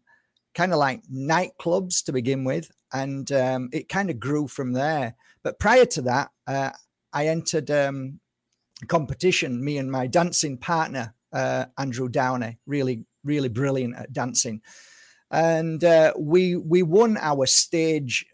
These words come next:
uh, our event. So from there, we got an agent. The, the agent came up to us, and she was called Avril, and she said, "Look, I think you'd do really, really well working on the circuit that I'm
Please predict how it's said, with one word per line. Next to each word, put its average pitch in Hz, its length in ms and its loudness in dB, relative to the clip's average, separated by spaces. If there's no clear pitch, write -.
uh, 151 200 6
our 156 380 4
event. 156 480 2
So 147 760 2
from 143 260 -6
there, 175 240 4
we 135 120 -2
got 131 220 0
an 131 100 -6
agent. 156 440 0
The, 127 220 -6
the 131 260 -4
agent 147 300 -2
came 139 240 -2
up 147 160 -4
to 131 140 -4
us, 123 160 -2
and 117 180 -6
she - 100 -10
was 123 100 -10
called 135 240 -2
Avril, 156 420 0
and 120 120 -8
she 127 120 -8
said, 131 260 -4
"Look, - 320 -2
I 127 80 -4
think 143 260 -8
you'd 127 140 -6
do 131 200 -8
really, 143 540 0
really 135 300 -2
well 131 360 2
working 127 600 0
on 127 120 -4
the 120 80 -4
circuit 135 500 0
that 123 160 -6
I'm 127 420 -6